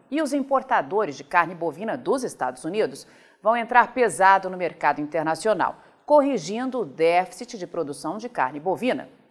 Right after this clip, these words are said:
O problema é que outros mercados também estão em liquidação local,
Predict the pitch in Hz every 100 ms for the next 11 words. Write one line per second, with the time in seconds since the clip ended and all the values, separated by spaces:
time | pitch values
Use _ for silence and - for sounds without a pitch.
0 | - 147 214 226 214 180 160 156 - -
1 | - 202 202 277 302 330 302 277 247 240
2 | 226 - 226 214 208 202 - 190 190 175
3 | - 190 185 175 190 302 302 233 220 -
4 | 214 208 202 - - 147 147